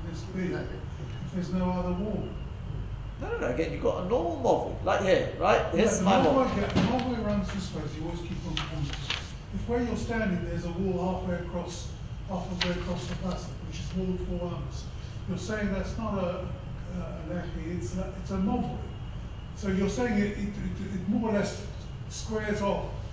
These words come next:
Speaker 1: the original mobi, but you're saying it's not part of that mobi, it's a separate mobi. Is that what you're saying?
Speaker 3: It
Speaker 1: If it
Speaker 3: means
Speaker 1: is,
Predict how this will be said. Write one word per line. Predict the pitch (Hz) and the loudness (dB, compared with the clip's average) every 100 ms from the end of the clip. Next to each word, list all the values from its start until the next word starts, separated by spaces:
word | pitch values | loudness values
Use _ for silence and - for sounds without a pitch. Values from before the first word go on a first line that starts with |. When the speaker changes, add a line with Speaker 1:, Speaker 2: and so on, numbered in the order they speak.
| - | -4
Speaker 1:
the | 180 180 | -2 0
original | - - 151 | 0 -2 -2
mobi, | 143 143 - 135 175 180 - - | -2 -2 -4 -4 -2 -2 -6 -4
but | 185 | 0
you're | 220 | 0
saying | 220 214 208 | 2 0 2
it's | 202 233 | 0 0
not | 262 - | 0 0
part | 175 | -2
of | 151 | -2
that | 175 208 | -2 0
mobi, | 180 170 175 180 | 0 -2 -2 -4
it's | 185 | -4
a | |
separate | - 233 233 | -4 -4 -4
mobi. | 233 - - - - - | -6 -6 -8 -8 -8 -6
Is | |
that | 240 247 | -6 -6
what | 240 | -6
you're | 247 | -6
saying? | 262 190 262 - - - - - - - - - | -6 -6 -6 -6 -8 -8 -8 -8 -8 -8 -8 -4
Speaker 3:
It | 160 | 0
Speaker 1:
If | |
it | - 226 233 | 4 4 4
Speaker 3:
means | 262 | 4
Speaker 1:
is, | 180 180 | 2 2